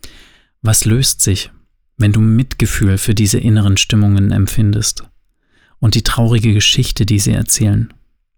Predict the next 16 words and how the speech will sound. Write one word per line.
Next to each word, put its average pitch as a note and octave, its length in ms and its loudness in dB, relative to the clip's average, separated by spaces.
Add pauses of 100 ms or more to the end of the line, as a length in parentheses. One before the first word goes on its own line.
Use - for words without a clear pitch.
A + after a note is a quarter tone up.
(840)
Ein G#2 160 2
konkreter G2+ 500 0
Ansatz G2+ 460 0
ist B2+ 280 -2
es, C3+ 220 -2 (520)
diesen A#2+ 220 2
diffusen C3+ 520 0
Gefühlen A2+ 460 2
eine G2+ 200 2
klare G#2+ 380 0
Stimme G#2 320 0
zu - 160 -2
geben G#2 480 -2 (720)
und A2+ 160 2
die - 120 2
Angst B2+ 480 0